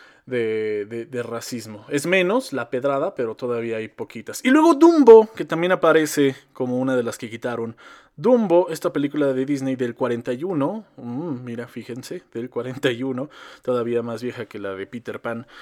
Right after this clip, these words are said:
Hablan sobre que los cuervos de Dumbo,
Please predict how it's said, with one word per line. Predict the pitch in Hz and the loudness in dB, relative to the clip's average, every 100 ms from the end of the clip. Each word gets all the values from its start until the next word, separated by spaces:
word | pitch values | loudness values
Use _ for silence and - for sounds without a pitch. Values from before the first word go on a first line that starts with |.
| - - _ _ | -20 -20 _ _
Hablan | 147 156 160 160 165 | 4 6 6 2 0
sobre | - 147 135 143 135 | 0 0 2 0 0
que | 160 170 | 0 2
los | 165 151 | 2 -2
cuervos | - 240 226 160 160 175 - - - | 0 4 6 6 4 2 -2 -12 -12
de | 131 123 120 117 | -4 -2 0 -2
Dumbo, | 139 220 151 139 170 | 0 0 2 2 0